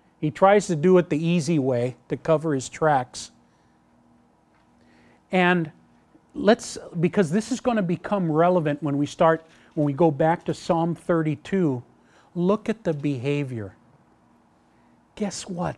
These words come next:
This isn't atypical. In many respects, there's aspects of all of us in David's behavior.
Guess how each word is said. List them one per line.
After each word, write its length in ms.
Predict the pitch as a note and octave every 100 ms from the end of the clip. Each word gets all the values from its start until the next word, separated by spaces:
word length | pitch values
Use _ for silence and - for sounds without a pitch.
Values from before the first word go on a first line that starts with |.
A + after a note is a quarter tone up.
| -
This 260 | F3+ -
isn't 500 | G3 F3 D#3 B2 - - _ _ _
atypical. 760 | C3 A#2+ - C3 - C3+ E3 E3+ _ _ _ _ _ _ _ _ _ _ -
In 220 | D3+ C#3+
many 280 | D#3 F3+ F3+
respects, 720 | D#3 C#3 - - D#3+ D#3 -
there's 260 | D3+ C#3 C#3
aspects 680 | C#3 C#3+ - D3+ C#3 -
of 120 | C#3 C3
all 280 | C3 D3+
of 120 | D3 B2+
us 300 | A#2+ - - _ _ _
in 200 | D3 B2 A#2
David's 360 | C3+ B2+ B2
behavior. 580 | - B2 B2+ B2+ B2+ G2+